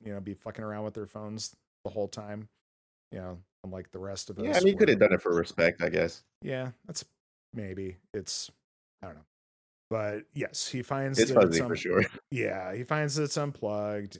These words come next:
Speaker 1: and, you know, he starts looking around. He sees Georgina doing some shit in another room, and he kinda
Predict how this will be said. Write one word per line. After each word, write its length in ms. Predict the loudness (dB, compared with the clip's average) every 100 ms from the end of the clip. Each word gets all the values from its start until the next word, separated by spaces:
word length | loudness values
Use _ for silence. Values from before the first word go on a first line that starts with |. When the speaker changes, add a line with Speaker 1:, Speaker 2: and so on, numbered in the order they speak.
| -18 -12
Speaker 1:
and, 760 | -10 -8 -8 -10 -10 -12 -14 -20 _
you 60 | -14
know, 120 | -10
he 720 | -10 -10 -8 -8 -8 -8 -10 -14 _ _ _ _ -10
starts 400 | -6 -6 -6 -6
looking 240 | -8 -6
around. 460 | -8 -8 -8 -8 -8
He 80 | -8
sees 300 | -6 -8 -8
Georgina 1000 | -8 -8 -10 -12 -10 -8 -8 -8 -10
doing 260 | -10 -10 -10
some 160 | -10 -10
shit 240 | -10 -10
in 60 | -12
another 340 | -12 -10 -8
room, 560 | -4 0 2 2 0 -4 -12 _ _ _ -8
and 920 | -4 -4 -4 -6 -6 -6 -8 -10 -14 _ _ _ _ _ _ -10
he 280 | -8 -8 -8
kinda 300 | -6 -6